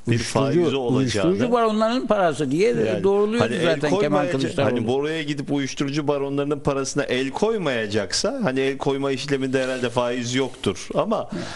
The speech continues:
Speaker 1: o getirecekse orada da bir faiz vardır herhalde ödenmesi gereken.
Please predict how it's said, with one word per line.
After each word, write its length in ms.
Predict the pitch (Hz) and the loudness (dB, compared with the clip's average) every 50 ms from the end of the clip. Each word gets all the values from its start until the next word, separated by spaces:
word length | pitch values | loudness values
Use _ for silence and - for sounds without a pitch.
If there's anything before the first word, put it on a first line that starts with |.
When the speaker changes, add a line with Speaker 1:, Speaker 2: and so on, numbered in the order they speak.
| - - - | -12 -8 -4
Speaker 1:
o 180 | - - 107 107 | -2 -2 0 -2
getirecekse 840 | 107 101 107 117 117 - 147 135 139 139 143 202 220 214 - - 262 | 0 0 0 -2 0 0 0 0 0 0 0 -2 -2 -2 -2 -2 -2
orada 340 | 220 185 175 180 202 214 208 | -2 -2 -2 -4 -2 -2 -2
da 120 | 185 147 | -2 -2
bir 80 | 143 131 | -2 -2
faiz 480 | - - 120 117 123 151 208 214 233 | 0 0 0 0 0 -2 -2 -2 0
vardır 460 | 208 208 208 202 160 156 135 123 117 | 0 0 -2 0 -2 -2 0 0 0
herhalde 240 | 110 107 101 95 107 | 0 -2 -2 0 0
ödenmesi 580 | 101 101 110 104 110 107 107 107 107 - - 131 | 0 0 0 0 0 -2 -2 -4 -4 -4 -4 -2
gereken. 400 | 123 113 107 107 - 113 98 | -2 -2 -2 0 0 -2 -2